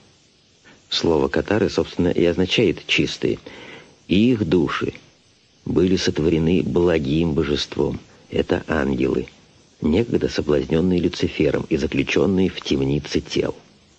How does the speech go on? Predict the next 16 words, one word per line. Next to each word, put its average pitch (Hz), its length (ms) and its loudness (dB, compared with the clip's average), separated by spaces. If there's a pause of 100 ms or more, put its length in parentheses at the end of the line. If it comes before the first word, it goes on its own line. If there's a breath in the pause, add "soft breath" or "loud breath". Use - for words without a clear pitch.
(960)
Катары 117 520 0
верили 101 480 4
в - 140 -12
переселение 87 800 2
душ. - 440 -2 (1080 soft breath)
«Избранные, — 78 840 2
говорили 67 380 2
они, — 57 320 0 (120)
в - 60 -20
конце - 360 0
концов 95 420 0
должны 78 340 2
попасть 95 460 0
в 76 160 0
их 110 320 0
секту - 560 0